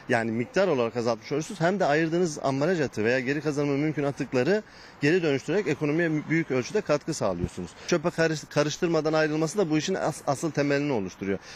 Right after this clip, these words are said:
Çöpe çünkü, e, atılan, atığın içerisinden çöp seçildiği zaman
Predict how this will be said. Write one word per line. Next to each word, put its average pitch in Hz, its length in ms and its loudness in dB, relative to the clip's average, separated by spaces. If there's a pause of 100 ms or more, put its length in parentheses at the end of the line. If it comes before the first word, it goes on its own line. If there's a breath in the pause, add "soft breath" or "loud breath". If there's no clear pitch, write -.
Çöpe 160 260 0
çünkü, 160 380 0 (120)
e, 120 240 4
atılan, 151 460 0 (260)
atığın 151 280 0
içerisinden 127 440 0
çöp 143 200 -2 (440 loud breath)
seçildiği 143 600 0
zaman 139 360 0